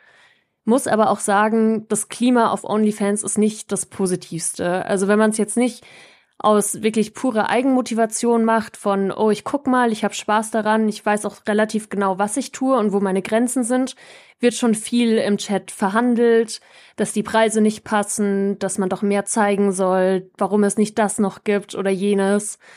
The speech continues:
Das muss man als großen Negativpunkt einfach noch hervorheben.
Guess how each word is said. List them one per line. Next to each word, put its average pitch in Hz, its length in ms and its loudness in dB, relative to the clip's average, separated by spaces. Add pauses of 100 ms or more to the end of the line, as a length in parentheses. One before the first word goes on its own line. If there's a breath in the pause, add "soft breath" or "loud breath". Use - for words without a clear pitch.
(1120 loud breath)
Das - 400 0 (100)
muss 220 240 2
man 208 180 2
als 196 220 0
großen 220 300 2
Negativpunkt 202 640 0
einfach 190 180 -2
noch 190 160 -2
hervorheben. 185 840 -2